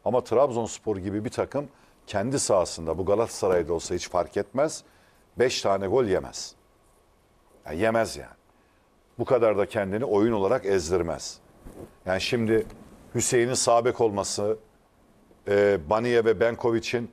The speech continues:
stoper tandemi oluşturması değil benim derdim.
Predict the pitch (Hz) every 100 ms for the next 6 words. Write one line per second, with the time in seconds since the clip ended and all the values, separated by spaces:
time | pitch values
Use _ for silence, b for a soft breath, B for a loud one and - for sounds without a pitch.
0 | - - - 113 127 117 117 113 117 113
1 | 113 113 - 113 113 - 131 - B B
2 | _ 214 240 131 101 82 71 65 -